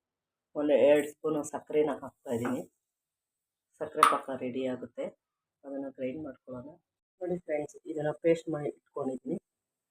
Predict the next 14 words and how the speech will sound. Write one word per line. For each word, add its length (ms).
ಈ 40
ಪೇಸ್ಟನ್ನು 600
ಹಾಕೋಣ 300
ಒಂದು 240
ಎರಡು 180
ಸ್ಪೂನು. 460
ಮತ್ತು 220
ಇಲ್ಲಿ 240
ಹಚ್ಚಿಟ್ಕೊಂಡಿರೋಂತಹ 1300
ಟೊಮೊಟೊ, 520
ಹಸಿಮೆಣಸಿನ್ಕಾಯಿ, 560
ಕೊತ್ತಂಬರಿ 480
ಸೊಪ್ಪನ್ನ 400
ಹಾಕೋಣ. 340